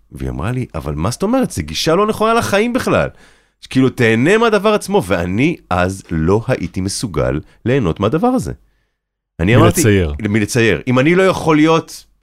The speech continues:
Speaker 1: רמברנדט, אוקיי? אין טעם.
Speaker 2: איך זה מקביל לעבודה שלך,
Speaker 1: זה,
Speaker 2: למקצוע?
Speaker 1: זה,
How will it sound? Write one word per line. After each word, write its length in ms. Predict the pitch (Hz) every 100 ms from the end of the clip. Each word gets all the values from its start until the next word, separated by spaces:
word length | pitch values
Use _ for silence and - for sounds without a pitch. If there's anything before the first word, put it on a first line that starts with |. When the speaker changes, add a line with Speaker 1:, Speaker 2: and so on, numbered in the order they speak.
| -
Speaker 1:
רמברנדט, 640 | 110 170 170 208 220 214 - _ -
אוקיי? 320 | 107 170 196
אין 160 | 160 165
טעם. 260 | - 76 60 _ _ _ _ _ _ _ _ -
Speaker 2:
איך 140 | 120 85
זה 100 | 101
מקביל 560 | 95 90 95 92 104 - -
לעבודה 500 | 87 82 87 85 90
שלך, 320 | 101 - 98 98 87
Speaker 1:
זה, 100 | 85
Speaker 2:
למקצוע? 220 | 85 95
Speaker 1:
זה, 200 | 85